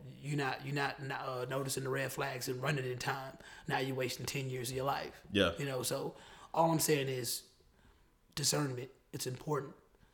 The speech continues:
Speaker 1: And to answer Sean's question, um, he, he said that he wanted us to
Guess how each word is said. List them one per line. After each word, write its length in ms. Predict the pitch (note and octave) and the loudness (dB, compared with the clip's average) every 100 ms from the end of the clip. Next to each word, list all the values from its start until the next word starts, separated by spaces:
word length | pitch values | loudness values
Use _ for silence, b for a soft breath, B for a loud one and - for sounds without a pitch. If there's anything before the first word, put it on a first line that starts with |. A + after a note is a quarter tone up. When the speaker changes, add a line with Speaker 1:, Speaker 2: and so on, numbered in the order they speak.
| b - | b -2
Speaker 1:
And 480 | C#3+ C3+ C3 B2+ D#3 _ _ b b b - | 0 0 -2 -6 -12 _ _ b b b -4
to 160 | D#3 | -2
answer 240 | D3+ C#3+ B2+ | 0 0 -2
Sean's 340 | - E3 D#3 | 0 0 0
question, 460 | - B2+ - C3 B2+ B B B B - | 0 -2 -2 -6 -8 B B B B -4
um, 360 | C#3 C3+ B2+ C3+ - | -2 0 -2 -6 -8
he, 360 | - E3 D3+ - | 0 0 0 -2
he 180 | D3+ D3+ | -2 2
said 400 | - D3+ C#3 C#3 | 2 2 0 0
that 140 | B2+ | -2
he 120 | B2 D#3+ | 0 0
wanted 260 | C#3+ C3+ | 0 0
us 180 | C3+ B2+ | -2 -2
to 500 | - D3 C3+ B2+ | 0 0 0 -4